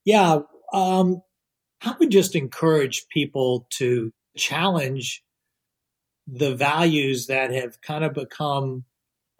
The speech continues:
so commonplace that more is always better and that we have to keep on adding and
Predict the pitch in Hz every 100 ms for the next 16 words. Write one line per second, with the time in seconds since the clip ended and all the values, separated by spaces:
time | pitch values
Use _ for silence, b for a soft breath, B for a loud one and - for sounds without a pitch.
0 | _ _ - - 175 170 - 170 180 156
1 | 123 123 120 123 - 147 135 135 _ _
2 | _ - 143 165 180 151 135 147 139 139
3 | 117 143 175 156 _ _ _ _ _ -
4 | 135 139 139 - _ _ _ _ _ -
5 | 147 135 127 156 - 151 - 165 151 139
6 | 135 143 131 147 151 107 110 120 120 120